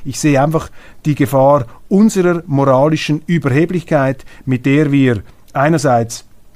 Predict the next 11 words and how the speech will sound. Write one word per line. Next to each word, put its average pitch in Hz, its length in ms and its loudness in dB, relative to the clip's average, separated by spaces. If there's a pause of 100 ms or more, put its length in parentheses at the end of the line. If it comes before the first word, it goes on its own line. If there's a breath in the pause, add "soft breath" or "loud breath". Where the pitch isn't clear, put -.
(520)
zur 135 280 0 (220)
Demontage, 139 800 0
zur 123 380 -2
Destabilisierung 135 880 0
des 113 160 -6
Friedens 147 360 -6
beitragen. 151 640 -4 (320 loud breath)
Zweitens, 135 600 -2 (220 soft breath)
unsere 135 560 0
wirtschaftlichen 135 720 -2
Erfolgsgrundlagen, 147 1080 0